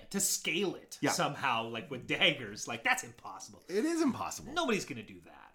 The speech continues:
Speaker 1: Right?
Speaker 2: Well, Subutai does try to do it. He actually
Speaker 1: <laughs>
Speaker 2: goes for
Speaker 1: He
Speaker 2: it.
Speaker 1: actually
Speaker 2: However, they also meet his girlfriend for the first time,
Speaker 1: Yeah.
Speaker 2: Valeria, or a,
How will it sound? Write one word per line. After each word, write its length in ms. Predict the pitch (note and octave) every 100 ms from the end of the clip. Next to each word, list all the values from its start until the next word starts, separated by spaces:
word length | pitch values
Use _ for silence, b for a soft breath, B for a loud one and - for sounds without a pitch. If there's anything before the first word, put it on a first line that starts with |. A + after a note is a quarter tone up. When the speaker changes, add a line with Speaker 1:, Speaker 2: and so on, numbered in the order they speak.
| - -
Speaker 1:
Right? 120 | B3+
Speaker 2:
Well, 140 | D#4+ -
Subutai 440 | F3 E3 - E3
does 240 | F#3 F3+
try 220 | - B3+ A#3+
to 160 | B3+
do 260 | - D4 A4
it. 120 | G4
He 100 | F#3
actually 260 | E3 E3+ F#3
Speaker 1:
<laughs> 100 | -
Speaker 2:
goes 100 | -
for 120 | F#3+
Speaker 1:
He 60 | B2+
Speaker 2:
it. 60 | -
Speaker 1:
actually 220 | - -
Speaker 2:
However, 360 | A#3 A#3 G#3+ D3
they 80 |
also 240 | F3+ G#3 B3
meet 220 | F3 D3
his 120 | E3+
girlfriend 440 | C#3+ A3 D4 E4 C3
for 60 |
the 80 | A#2
first 200 | - -
time, 160 | B2 B2
Speaker 1:
Yeah. 80 | D#3+
Speaker 2:
Valeria, 320 | A3 B3+ B2
or 140 | G#2
a, 80 | B2+